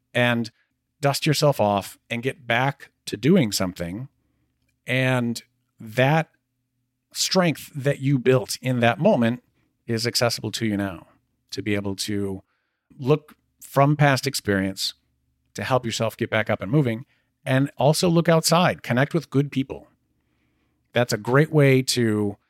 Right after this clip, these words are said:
get the emotions and get the fear and get the frustration out, because that's all fluid and temporary, and get into the activities that you do that build your confidence in general. Exercise, good sleep,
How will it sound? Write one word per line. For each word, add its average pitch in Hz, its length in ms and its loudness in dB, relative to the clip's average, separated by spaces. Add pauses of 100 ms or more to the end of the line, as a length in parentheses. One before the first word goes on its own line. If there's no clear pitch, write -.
(320)
get 147 200 0
the 131 120 0
emotions 139 560 4
and 131 140 4
get 123 140 0
the 117 80 0
fear 165 320 2
and 147 140 4
get 127 120 0
the 113 80 0
frustration 160 760 2
out, 113 420 -2 (260)
because 123 260 -2
that's 147 240 2
all 165 180 8
fluid 151 420 4
and 123 120 2
temporary, 95 680 -2 (600)
and 117 260 -4
get 135 260 0
into 143 400 2
the 110 360 2 (380)
activities 151 640 0
that 147 120 -4
you 143 180 0
do 131 260 2
that 117 260 -2
build 123 320 0
your 117 160 0
confidence 110 520 -4
in 107 160 -6
general. 104 460 -2 (440)
Exercise, 98 760 -2 (340)
good 143 200 2
sleep, 120 440 -2